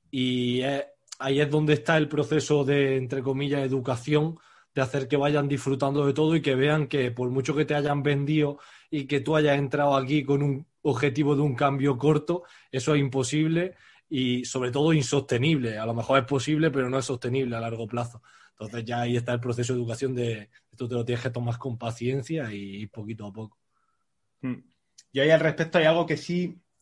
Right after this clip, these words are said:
Speaker 2: que sí que trato de hacerle ver a la gente, que no es que sea una verdad absoluta, pero que en la mayoría de los casos se da y es que lo que llega muy rápido, se va muy rápido.
Speaker 1: Sí,
Speaker 2: Al
Speaker 1: claro.
Speaker 2: final, todo cambio, todo cambio que queramos que perdure, eh, tiene que ser, o sea, el pro-, cuanto más lento,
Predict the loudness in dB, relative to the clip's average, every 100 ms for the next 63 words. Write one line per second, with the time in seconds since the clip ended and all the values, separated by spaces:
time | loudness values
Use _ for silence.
0 | -6 -4 0 2 4 4 4 4 4 6
1 | 6 6 4 0 -2 -2 -6 -8 _ -4
2 | -2 0 0 0 2 4 6 4 2 0
3 | 0 0 2 2 2 -2 -2 -20 -20 -4
4 | 0 2 2 4 4 4 0 2 4 4
5 | 4 2 2 2 0 4 6 6 6 6
6 | 4 6 10 10 10 8 6 2 2 2
7 | 2 4 2 0 -2 -6 -10 _ _ _
8 | _ -8 -4 -2 -2 -4 -2 6 6 8
9 | 6 6 8 8 8 6 4 4 6 6
10 | 6 6 4 2 -2 2 2 4 2 2
11 | 0 -2 0 0 0 0 4 4 2 0
12 | 0 -4 -20 -20 -20 _ _ _ _ _
13 | _ -20 -18 -2 0 2 6 6 6 4
14 | 6 6 8 6 6 2